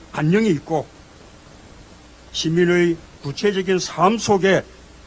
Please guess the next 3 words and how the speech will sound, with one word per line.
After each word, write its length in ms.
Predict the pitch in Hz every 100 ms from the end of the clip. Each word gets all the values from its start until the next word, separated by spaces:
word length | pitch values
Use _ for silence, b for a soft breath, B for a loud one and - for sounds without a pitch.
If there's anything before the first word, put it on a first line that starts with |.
| -
국가와 680 | 160 - 165 156 156 151 151 - - -
정치와 760 | - 151 156 - 156 151 143 135 - - -
민주주의가 800 | 139 156 180 202 190 190 180 170